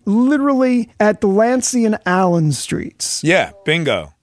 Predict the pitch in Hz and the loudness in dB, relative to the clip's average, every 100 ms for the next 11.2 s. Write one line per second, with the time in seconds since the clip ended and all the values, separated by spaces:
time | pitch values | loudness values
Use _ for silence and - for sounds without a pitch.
0 | _ 113 123 127 135 139 180 139 135 127 | _ -8 -4 0 0 0 -2 -4 -4 -4
1 | 143 120 101 - 98 90 98 104 113 104 | -4 -4 -8 -8 -10 -8 -10 -10 -8 -6
2 | 98 95 - 104 92 90 - 95 71 78 | -6 -8 -10 -10 -10 -12 -14 -14 -16 -20
3 | 78 _ _ _ 220 240 269 277 330 339 | -20 _ _ _ 0 2 2 0 0 0
4 | 302 - 240 196 214 208 196 214 269 254 | 0 0 0 2 2 2 2 2 2 2
5 | 185 - 190 _ _ - 220 240 202 294 | -2 -6 -16 _ _ -2 2 2 2 2
6 | 320 - 277 262 262 233 220 220 240 233 | 0 0 0 2 2 2 0 0 0 0
7 | 202 240 240 208 226 190 - - 202 214 | 0 0 2 2 2 0 -2 -2 2 2
8 | 233 233 226 - 247 254 262 233 180 220 | 2 0 -2 -2 -2 0 2 0 0 -2
9 | - 202 294 247 175 190 202 240 294 302 | 0 0 2 0 0 0 0 0 0 2
10 | 262 220 - 277 277 226 202 196 151 208 | 0 -2 -4 -4 -4 0 0 -2 -2 0
11 | 196 | 0